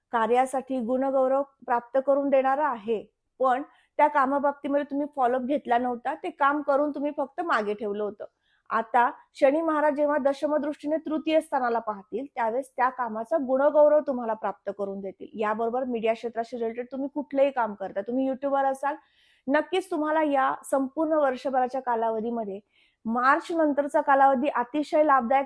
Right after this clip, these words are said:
ठरेल या बाबतीमध्ये, की तुम्हाला नेमफेम प्राप्त होईल, तुमचं चॅनल चांगलं चालू शकेल. त्याचबरोबर तुम्ही जे काम करताय, ते लोकांपर्यंत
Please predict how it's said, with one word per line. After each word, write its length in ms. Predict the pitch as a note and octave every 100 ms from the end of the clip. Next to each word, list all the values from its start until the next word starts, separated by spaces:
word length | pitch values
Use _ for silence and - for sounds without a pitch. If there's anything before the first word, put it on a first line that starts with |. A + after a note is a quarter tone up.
| C#4
ठरेल 300 | C4 C#4+ B3+
या 100 | B3
बाबतीमध्ये, 580 | A#3+ A#3+ - B3 A#3 C4+
की 120 | D#4
तुम्हाला 360 | C4+ A#3+ B3
नेमफेम 460 | B3+ A#3 A#3 C4+ C#4+
प्राप्त 340 | B3 G3 _
होईल, 200 | G3+ G3+ - _ _ -
तुमचं 260 | A#3+ A#3 C4 C4
चॅनल 260 | A#3 B3+ C#4
चांगलं 320 | C4+ A#3+ A#3 A#3+
चालू 280 | A#3+ A3
शकेल. 380 | A3 A3+ G#3+ F#3+ - _ _
त्याचबरोबर 500 | A#3 A#3 A#3+ A#3+ A#3+
तुम्ही 260 | A#3+ A#3+ B3
जे 120 | C4+
काम 320 | C4+ A#3 B3
करताय, 320 | B3+ A3+ G#3
ते 160 | G#3+ B3
लोकांपर्यंत 640 | A3+ A#3 B3 C4+ C4 C4